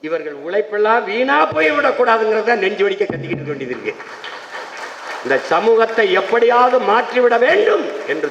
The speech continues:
துடித்தவர்கள் நம்மவர்கள். நாங்கள் செத்தாலும் சரி, எமது இன மக்கள் விடுதலை பெற்று பெருமையோடு உயர்ந்து சிறந்து வாழ வேண்டும் என்று ஐம்பதனாயிரத்துக்கும் மேற்பட்ட மாவீரர்கள் ரத்தம் சிந்தி உயிரை கொடுத்து மாண்டிருக்கிறார்.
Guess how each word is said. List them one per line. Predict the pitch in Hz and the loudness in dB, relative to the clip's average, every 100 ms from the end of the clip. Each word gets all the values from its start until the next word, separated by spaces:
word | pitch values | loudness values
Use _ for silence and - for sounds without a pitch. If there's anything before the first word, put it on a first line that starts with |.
| - | -6
துடித்தவர்கள் | 196 233 - 214 208 196 | -6 -6 -4 0 0 0
நம்மவர்கள். | 170 151 143 127 - - - - - - - - - _ _ _ _ _ _ _ _ _ _ _ _ _ _ | -4 -6 -6 -10 -14 -20 -20 -20 -20 -20 -20 -20 -20 _ _ _ _ _ _ _ _ _ _ _ _ _ _
நாங்கள் | - 190 240 240 | -2 2 4 2
செத்தாலும் | 208 247 - - - 202 196 | 2 -2 0 2 4 4 2
சரி, | 180 170 247 147 - | 2 2 0 -4 -6
எமது | 139 151 151 | -4 -2 -2
இன | 160 185 | 0 0
மக்கள் | 185 - 190 | -2 0 0
விடுதலை | 165 175 185 180 | 0 0 2 2
பெற்று | 165 - 156 | 2 0 -4
பெருமையோடு | - 156 165 156 156 143 | 0 0 2 2 4 2
உயர்ந்து | 139 151 156 147 | 2 2 2 0
சிறந்து | 139 139 135 127 | 0 0 2 2
வாழ | 123 165 165 | 4 4 2
வேண்டும் | 160 151 143 | 2 2 0
என்று | 139 131 120 - - - - 107 | -2 0 -2 -2 -14 -20 -10 -2
ஐம்பதனாயிரத்துக்கும் | 120 151 185 202 202 208 202 196 190 190 - 170 | 0 2 0 2 2 4 4 2 0 -4 -4 -2
மேற்பட்ட | 160 147 147 - 139 | -2 -2 -4 -2 -2
மாவீரர்கள் | 139 139 135 123 123 110 - | 0 2 2 0 0 -2 -2
ரத்தம் | 123 - 139 135 | -2 -2 -6 -6
சிந்தி | 127 120 | -8 -4
உயிரை | 120 127 120 117 | -4 -2 -2 -4
கொடுத்து | 113 - 113 | -8 -6 -4
மாண்டிருக்கிறார். | 113 120 107 - - | -2 -2 -6 -10 -14